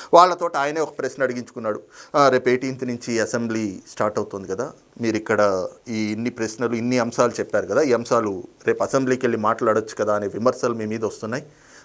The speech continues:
మరి మీరు అసెంబ్లీకి వెళ్తారా అని చెప్పి వాళ్ళు ఏదో జెన్యూన్గా అడుగుతున్నట్లుగా,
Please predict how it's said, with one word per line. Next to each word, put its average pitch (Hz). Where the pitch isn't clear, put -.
మరి 135
మీరు 127
అసెంబ్లీకి 143
వెళ్తారా 110
అని 139
చెప్పి 147
వాళ్ళు 170
ఏదో 175
జెన్యూన్గా 160
అడుగుతున్నట్లుగా, 135